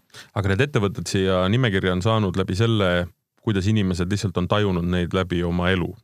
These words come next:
Selles mõttes, et, äh, meedia kaudu, isikliku kogemuse, äh, sõprade jutt, äh, nii edasi, nii edasi. Et see ei ole ju küsimus selles, et need inimesed reaalselt seal töötaksid. Noh, kindlasti mõni nendest kahe tuhande viiesajast pruukis seal töötada.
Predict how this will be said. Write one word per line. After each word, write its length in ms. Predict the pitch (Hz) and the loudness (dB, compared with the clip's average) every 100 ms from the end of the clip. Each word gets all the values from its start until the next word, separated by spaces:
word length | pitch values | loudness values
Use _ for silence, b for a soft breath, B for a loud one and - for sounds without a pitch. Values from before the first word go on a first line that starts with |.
| _ _ - | _ _ -14
Selles 240 | - - | -8 -8
mõttes, 240 | 110 - | -8 -8
et, 240 | 90 - 71 | -10 -6 -4
äh, 140 | 65 | -2
meedia 320 | 95 127 117 104 | 0 0 0 0
kaudu, 460 | 104 101 95 - 95 | 0 0 -2 -2 0
isikliku 400 | 101 98 92 87 | 0 -2 -4 -2
kogemuse, 720 | 104 98 92 90 85 - 87 90 87 85 | -2 0 0 0 -4 -4 -2 0 -2 -2
äh, 760 | - - _ _ - 87 87 87 | -6 -20 _ _ -8 -4 -2 0
sõprade 400 | 101 95 87 90 | 0 -2 0 0
jutt, 180 | 98 - _ _ - | 0 -4 _ _ -4
äh, 160 | 87 82 85 85 - - | -2 0 -2 -8 -20 -4
nii 80 | 90 | -2
edasi, 160 | 85 | 0
nii 80 | 95 | 0
edasi. 160 | 87 87 | 0 -2
Et 120 | 87 | 0
see 60 | 110 | 2
ei 20 | 107 | 2
ole 140 | 107 92 | 2 0
ju 80 | |
küsimus 380 | 90 101 95 85 | 0 0 0 0
selles, 160 | 98 87 | -2 0
et 60 | 90 | 0
need 80 | 92 | 0
inimesed 240 | 87 87 | 0 0
reaalselt 320 | 87 87 87 | 0 -2 -4
seal 140 | 95 85 | -4 -2
töötaksid. 400 | 101 - - - | -2 -4 -10 -4
Noh, 140 | 92 - | -4 -2
kindlasti 320 | 107 92 - | -2 -2 -2
mõni 220 | 98 101 90 | 0 2 0
nendest 240 | 82 85 | -2 -4
kahe 160 | - 90 | -4 -2
tuhande 240 | 90 90 | 0 0
viiesajast 640 | 90 92 85 85 - - 87 B B B - | 0 -2 -2 -4 -6 -6 -6 B B B -6
pruukis 300 | 107 92 90 - | -4 -4 -4 -4
seal 140 | 92 | 0
töötada. 460 | 127 107 85 - | 0 -2 -6 -6